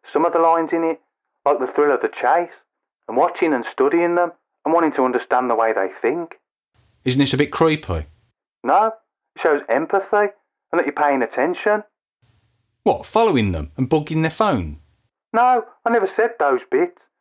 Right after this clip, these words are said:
Speaker 1: I'm talking about certain lines. You put certain lines in your Valentine's Day card to Fiona Gregory from Phantom of the Opera, the opening line. You didn't use the later lines, did you? About torturing her in your lair.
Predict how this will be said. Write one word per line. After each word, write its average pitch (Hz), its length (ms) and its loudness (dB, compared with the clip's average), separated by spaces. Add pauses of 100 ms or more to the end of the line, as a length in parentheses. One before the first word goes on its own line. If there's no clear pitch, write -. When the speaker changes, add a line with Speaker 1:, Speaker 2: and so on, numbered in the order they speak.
(180)
Speaker 1:
I'm 185 60 -10
talking 214 220 0
about 170 200 0
certain 185 520 -2
lines. 190 480 0 (720)
You 220 100 2
put - 200 -6
certain 117 340 -2
lines 127 240 0
in 160 60 -2
your 165 120 0
Valentine's 202 560 0
Day 202 260 0
card 202 300 2
to 156 100 -4
Fiona 151 300 0
Gregory 196 480 0 (320)
from 151 140 -8
Phantom 151 340 -2
of 123 60 0
the 139 80 2
Opera, 196 400 0 (340)
the 139 80 0
opening 143 440 0
line. 190 360 2 (380)
You - 60 -8
didn't 165 180 0
use 151 140 -2
the 131 60 2
later 156 280 2
lines, 135 280 0
did 202 200 -2
you? 220 120 2 (200)
About 151 240 -2
torturing 165 460 0
her 143 120 0
in 151 120 -2
your 123 140 -2
lair. 156 360 0